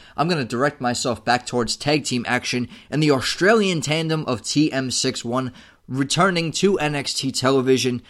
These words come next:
and taking on John Skyler, who I believe we've seen before. I don't think he was, no. I think he was one of Lars Sullivan's victims back to Killian Dane's former hyped opponent that I'm still waiting on that match.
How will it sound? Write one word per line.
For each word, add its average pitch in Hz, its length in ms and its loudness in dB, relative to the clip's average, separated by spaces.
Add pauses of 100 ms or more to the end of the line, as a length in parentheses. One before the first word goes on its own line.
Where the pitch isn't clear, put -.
(160)
and 113 400 -2 (380)
taking 208 360 4
on 165 320 0 (160)
John 170 360 2
Skyler, 240 760 4 (220)
who 202 180 6
I 170 120 4
believe 160 440 0
we've 214 200 0
seen 214 280 0
before. 202 560 2 (560)
I 147 120 6
don't 214 180 2
think 202 200 -2
he 202 100 0
was, 185 240 0 (640)
no. 117 260 0 (1300)
I 202 100 6
think 302 160 0
he 302 60 4
was 262 220 2
one 226 160 2
of 185 100 2
Lars 180 320 4
Sullivan's 156 580 2
victims 127 600 -4
back 117 300 -4
to 120 200 -4
Killian 120 400 -6
Dane's 117 360 -4 (280)
former 147 540 -2 (160)
hyped 131 300 0
opponent 120 560 -4
that 104 280 -4
I'm 104 200 -6
still 113 440 -2
waiting 117 280 0
on 113 140 -2
that 107 140 -4
match. 117 320 -4